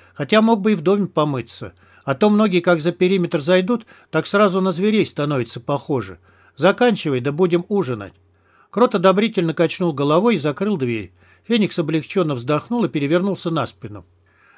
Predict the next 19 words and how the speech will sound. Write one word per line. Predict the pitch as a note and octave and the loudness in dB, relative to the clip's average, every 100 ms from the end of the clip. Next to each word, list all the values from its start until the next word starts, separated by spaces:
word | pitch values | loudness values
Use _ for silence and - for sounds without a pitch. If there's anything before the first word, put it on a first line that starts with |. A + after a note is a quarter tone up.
| _ | _
Вода | D3 F3 A3 | 2 4 4
приятно | A3 G#3+ B3+ B3 | 2 2 2 0
холодила | F#3+ F3+ F#3 F#3 G3+ F#3+ | -2 2 2 2 0 -2
тело. | - C3+ G#2+ F#2+ _ _ _ _ _ _ _ | 0 -2 -2 -8 _ _ _ _ _ _ _
Вверху | C3+ F#3+ F#3+ B3+ | 2 2 2 -2
царила | B3+ F3+ A3+ G#3 | 0 2 2 0
темнота, | F3 F3+ F3 D#3+ - A2 F#2 _ - | 0 0 0 -2 -4 -8 -8 _ -8
внизу | C3+ F3+ G#3 B3 - _ - | -2 0 2 0 -2 _ 0
полный | G3+ F3+ F3+ | 2 4 2
мрак. | E3 B2+ F#2+ _ _ _ _ | 2 0 -4 _ _ _ _
Феникс | - A#3+ G#3+ - | -2 0 0 -2
закрыл | G#3 C3+ E3+ G#3 G3+ | -4 -2 0 0 0
глаза. | E3 F3+ C#3 B2+ G2 - _ _ _ | 2 2 2 -4 -6 -10 _ _ _
Легкое | D3+ G3+ - F#3+ | 2 2 2 0
течение | G3+ G3 B3+ G#3+ | 0 -2 0 0
медленно | E3+ F#3+ E3+ F3+ | 2 0 0 0
тащило | F#3 F3+ - A3+ | 0 -2 0 2
его | E3+ D3 | 2 0
куда-то, | C3 D3 C3+ A#2 A2+ | -2 -2 0 -2 -6